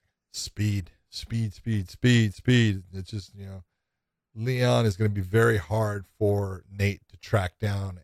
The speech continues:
and to hit and hurt. Uh, Nate, you know, Nate doesn't have huge power. He's got volume.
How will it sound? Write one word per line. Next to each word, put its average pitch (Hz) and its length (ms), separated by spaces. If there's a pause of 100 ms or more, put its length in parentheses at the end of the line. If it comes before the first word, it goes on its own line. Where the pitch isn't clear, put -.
and 90 200
to 95 80
hit 98 340 (400)
and 92 180
hurt. 98 320 (560)
Uh, 90 220
Nate, 110 300 (300)
you 101 160
know, 98 80
Nate 123 360 (600)
doesn't 117 280
have 107 440
huge 107 380
power. 117 340
He's 104 260
got 95 180
volume. 90 440